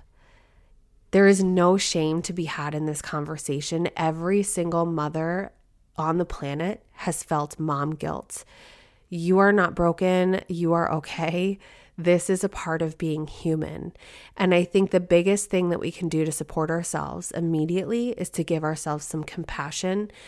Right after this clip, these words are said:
and the mothering that we do so well to give to other people and to give to our little people. Have compassion and love for yourself to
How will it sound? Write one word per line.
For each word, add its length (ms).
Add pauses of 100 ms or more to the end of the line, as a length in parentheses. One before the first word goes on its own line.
(200)
and 160
the 40
mothering 540
that 140
we 140
do 180
so 360
well 480 (440)
to 100
give 220
to 100
other 240
people 480
and 140
to 80
give 160
to 100
our 140
little 220
people. 460 (920)
Have 320
compassion 1000
and 160
love 280
for 180
yourself 840 (600)
to 560